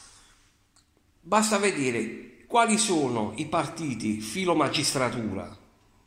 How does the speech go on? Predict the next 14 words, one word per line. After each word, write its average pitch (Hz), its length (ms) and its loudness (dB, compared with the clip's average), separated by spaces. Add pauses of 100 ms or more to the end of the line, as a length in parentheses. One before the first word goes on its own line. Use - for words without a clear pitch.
(140)
in 131 140 -4
Italia 117 760 -4 (2000)
e 254 180 -2 (320)
basta 254 360 2
guardare 123 920 2 (960)
dei 165 300 2
vip - 580 2 (1160)
e 139 140 -4
degli 139 180 2
elettori, 131 760 -2 (440)
chi 254 160 -4
sta - 240 2
con 131 200 0
chi. - 380 -6